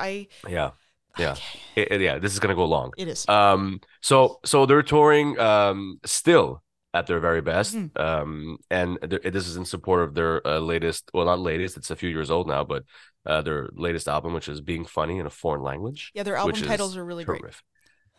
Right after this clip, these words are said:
Speaker 2: Great album titles. That is a terrific album. And
Speaker 1: It
Speaker 2: I
Speaker 1: is.
Speaker 2: think that out of their entire discography, this really showcases the band.
Speaker 1: Okay, can I take a little side journey here for a
Speaker 2: Sure.
Speaker 1: second? So, uh, before the show, so last Wednesday,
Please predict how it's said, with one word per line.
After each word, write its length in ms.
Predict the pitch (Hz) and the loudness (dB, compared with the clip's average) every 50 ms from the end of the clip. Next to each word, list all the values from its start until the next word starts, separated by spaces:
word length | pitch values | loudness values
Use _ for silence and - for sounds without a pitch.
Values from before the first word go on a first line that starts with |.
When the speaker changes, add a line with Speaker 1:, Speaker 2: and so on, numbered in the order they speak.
| _ _ _ - - - | _ _ _ -16 -10 -6
Speaker 2:
Great 340 | - 101 98 110 113 113 - | -2 2 4 4 4 4 4
album 260 | 92 92 95 101 107 | 4 2 4 2 0
titles. 400 | 104 110 110 113 123 131 135 131 - _ _ _ - | -2 -2 0 2 2 2 2 0 -4 _ _ _ -2
That 180 | - 104 107 | 0 2 2
is 60 | 117 113 | 4 2
a 80 | 113 | 0
terrific 580 | - - - 101 92 90 98 98 - 104 92 - | 0 -2 -6 -4 -2 -2 -2 -2 -2 -2 0 2
album. 400 | 82 82 85 87 101 113 107 95 | 2 2 4 4 2 2 2 0
And 100 | 82 87 | 0 0
Speaker 1:
It 40 | 87 | 0
Speaker 2:
I 60 | 85 | 0
Speaker 1:
is. 140 | - 90 - | -2 -2 -2
Speaker 2:
think 300 | - 101 101 107 104 - _ | -2 -2 -2 -2 -6 -10 _
that 500 | - 92 87 92 87 80 80 82 - _ _ _ _ _ _ _ _ _ _ - | -10 -4 0 2 2 2 2 0 -2 _ _ _ _ _ _ _ _ _ _ 0
out 160 | 87 98 107 | 2 2 4
of 200 | 117 117 95 87 | 2 2 2 2
their 160 | 101 95 95 | 2 2 2
entire 360 | 95 92 - 98 98 95 98 | 2 0 0 0 2 2 2
discography, 960 | 95 87 87 - - - 90 87 90 90 90 85 - - 78 71 69 78 - _ _ _ _ _ _ _ _ _ _ _ _ - | 0 0 -4 -4 -2 0 0 0 0 -2 -4 -8 -8 -10 -10 -10 -10 -10 -12 _ _ _ _ _ _ _ _ _ _ _ _ -12
this 440 | - 90 87 82 104 104 - - - | -12 -8 -4 0 0 0 0 -2 -2
really 240 | 90 101 95 92 90 | -2 -2 0 0 -2
showcases 600 | - - 92 85 82 - 87 82 78 - 80 73 | -2 -2 -2 -2 -2 -4 -8 -8 -8 -10 -12 -12
the 80 | - 69 | -14 -14
band. 200 | - - - - _ _ _ _ _ _ | -14 -14 -14 -16 _ _ _ _ _ _
Speaker 1:
Okay, 140 | - - 214 185 | -16 -14 -12 -10
can 120 | - 214 | -8 -8
I 60 | 208 | -8
take 140 | 202 - 220 | -8 -8 -8
a 60 | 220 | -6
little 180 | 214 214 208 196 | -6 -6 -6 -6
side 320 | 196 - 202 185 185 196 | -8 -6 -6 -6 -8 -8
journey 260 | 208 214 220 220 233 | -8 -10 -8 -8 -8
here 160 | 233 233 240 233 | -6 -6 -8 -8
for 140 | - 226 | -10 -12
a 60 | 226 226 | -12 -12
Speaker 2:
Sure. 160 | - 240 233 | -10 -8 -4
Speaker 1:
second? 240 | - - - 294 - - - - - - - | -4 -4 -4 -4 -8 -16 -18 -18 -20 -20 -14
So, 460 | - - - 202 196 190 185 180 - - | -12 -10 -6 -6 -4 -4 -6 -8 -10 -10
uh, 460 | 185 185 180 180 180 175 170 170 160 - _ _ _ _ _ _ _ _ | -10 -8 -6 -6 -6 -6 -6 -6 -8 -10 _ _ _ _ _ _ _ _
before 360 | - 202 190 - - 247 247 | -20 -20 -16 -8 -6 -4 -4
the 80 | 247 233 | -4 -4
show, 220 | - - 180 180 180 | -6 -6 -8 -8 -8
so 100 | - 185 | -8 -6
last 260 | 180 185 190 - - | -6 -6 -6 -8 -10
Wednesday, 720 | 180 185 180 185 185 - - 180 170 170 175 190 190 | -12 -10 -10 -10 -10 -8 -8 -8 -8 -8 -10 -12 -16